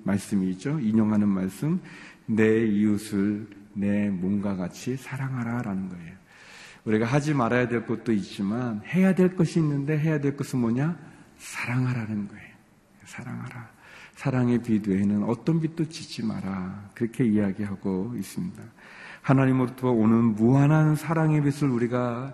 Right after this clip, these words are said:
졌기 때문에 우리의 이웃과 또 우리의 동료들, 또 내가 만나는 사람들에게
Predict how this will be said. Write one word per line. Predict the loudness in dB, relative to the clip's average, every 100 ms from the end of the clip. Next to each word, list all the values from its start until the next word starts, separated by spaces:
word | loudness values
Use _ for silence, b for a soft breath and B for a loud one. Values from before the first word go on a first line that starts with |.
| -14
졌기 | -18 -10 -6 -6
때문에 | -4 -6 -4 -4 -2 -4 -6 -10 B B B B _
우리의 | -4 0 2 2
이웃과 | 2 4 4 2 -4 -6 -4 -6 -10 -16 b b b _ -10
또 | -6
우리의 | -2 -2 0
동료들, | 4 6 6 4 0 0 0 -2 -8 B B B -12
또 | -4
내가 | 0 2 2
만나는 | 2 2 2 0 -2
사람들에게 | -4 -4 -2 -2 -2 -4 -4 -6 -6